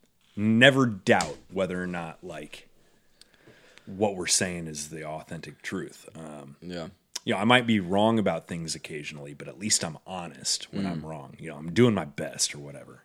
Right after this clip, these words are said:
Speaker 1: you know?
Speaker 2: Yeah, that actually, excuse me, reminds me of what we were talking about before. Um, there, I think there's just this weird thing in society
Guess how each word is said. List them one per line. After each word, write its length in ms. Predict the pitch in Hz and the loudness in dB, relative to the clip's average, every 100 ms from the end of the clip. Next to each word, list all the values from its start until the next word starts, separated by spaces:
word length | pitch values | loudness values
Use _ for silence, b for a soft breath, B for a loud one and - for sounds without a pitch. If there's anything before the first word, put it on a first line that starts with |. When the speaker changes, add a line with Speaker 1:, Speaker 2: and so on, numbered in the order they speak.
| - | -18
Speaker 1:
you 120 | 80 | -16
know? 220 | 76 76 - 110 | -16 -18 -12 -4
Speaker 2:
Yeah, 220 | 117 98 | -2 0
that 280 | 92 113 131 | 0 2 2
actually, 320 | 131 107 92 - _ - - | 2 -2 -2 -6 _ -20 -20
excuse 260 | - - 107 | -14 -8 -6
me, 140 | 95 - | -6 -8
reminds 380 | 90 101 107 104 | -6 -2 0 2
me 120 | 104 | 2
of 80 | 92 | 2
what 100 | 87 | 2
we 60 | 87 | 0
were 60 | |
talking 180 | 107 104 | 0 0
about 120 | 85 | 0
before. 500 | 85 113 120 95 90 - | 0 4 4 4 0 -4
Um, 580 | 92 90 87 82 85 87 _ _ _ _ - - | -2 -2 -4 -6 -8 -12 _ _ _ _ -14 -10
there, 160 | - 113 - | -2 -2 0
I 100 | 113 | -2
think 200 | 147 170 | -2 0
there's 180 | 202 - | 0 0
just 200 | 151 - | -2 0
this 260 | 104 - 98 | -2 -4 -8
weird 520 | 90 95 104 104 95 | -4 0 2 2 -2
thing 340 | - 104 135 | -4 -2 0
in 100 | 92 | -2
society 720 | - 87 90 90 90 85 95 | -6 -6 -4 -2 -2 -4 -6